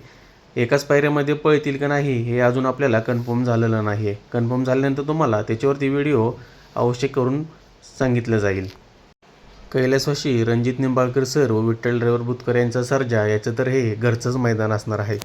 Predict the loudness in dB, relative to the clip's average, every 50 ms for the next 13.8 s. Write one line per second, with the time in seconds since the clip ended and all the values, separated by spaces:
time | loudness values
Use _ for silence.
0 | -12 -20 -20 -20 -20 -18 -10 -6 -4 -2 -2 0 0 0 0 2 0 0 -2 -4
1 | -10 -20 -20 -20 -20 -12 -10 -8 -4 0 2 2 2 2 2 0 0 2 0 2
2 | 2 0 0 0 0 0 0 0 0 -2 -2 -4 -8 -10 -8 -4 -2 -2 0 0
3 | -2 -4 -4 -4 -2 -2 -2 0 0 0 0 2 2 2 2 2 2 0 0 0
4 | -2 -2 -2 0 0 0 0 -2 -6 -12 -20 -20 -20 -20 -8 -4 -4 -4 -2 -2
5 | 0 2 2 2 2 0 -4 -4 -2 0 2 2 2 2 2 2 2 2 0 0
6 | -2 -6 -4 -2 -2 -2 0 2 2 2 2 2 2 2 2 2 2 2 0 0
7 | 0 0 -2 -4 -4 -2 -2 0 0 2 0 0 0 0 0 0 0 -2 -2 -2
8 | -4 -2 0 0 0 0 0 0 0 2 2 2 0 0 0 0 0 0 -2 -2
9 | -2 -2 -4 -4 -4 -6 -8 -12 -18 -20 -20 -18 -10 -6 -2 0 0 2 4 4
10 | 4 6 4 4 2 0 0 0 0 0 2 2 2 2 2 0 0 -2 -2 -6
11 | -12 -20 -20 -20 -20 -18 -12 0 4 6 6 6 6 6 4 4 4 4 2 2
12 | 4 4 2 4 4 4 4 2 2 0 -2 0 0 0 0 0 0 0 0 0
13 | 0 0 0 0 2 2 2 2 2 0 0 0 0 -2 -4